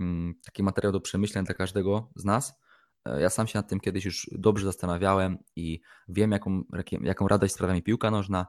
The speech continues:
wiem, jaką radość sprawia mi to, że sobie pójdę czasem pobiegać ze słuchawkami i się odetnę od wszystkiego, e, i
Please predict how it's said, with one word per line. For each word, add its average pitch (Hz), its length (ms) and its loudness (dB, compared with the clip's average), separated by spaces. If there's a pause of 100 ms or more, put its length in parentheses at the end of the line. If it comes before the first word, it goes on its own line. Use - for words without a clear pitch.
(260)
wiem, 101 160 0
jaką 98 180 0
radość 95 260 0
sprawia 87 260 -2
mi 90 100 0
to, 90 120 0
że 87 80 -2
sobie 85 160 -2
pójdę 90 180 0
czasem 82 240 -4
pobiegać 90 480 0
ze 87 80 -10
słuchawkami 85 720 -4
i - 40 -10
się - 120 -6
odetnę 92 360 0
od 90 80 -4
wszystkiego, 90 540 -2 (520)
e, 87 320 -2 (360)
i 120 340 4